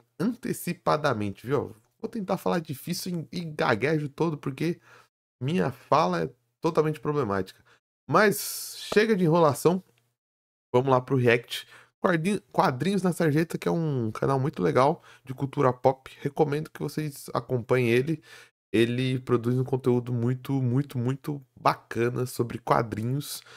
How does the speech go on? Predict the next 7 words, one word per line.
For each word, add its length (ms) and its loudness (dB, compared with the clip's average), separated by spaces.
é, 400 2
sobre 400 0
filmes, 720 -2
sobre 400 -4
séries, 580 0
sobre 560 -4
semiótica. 960 0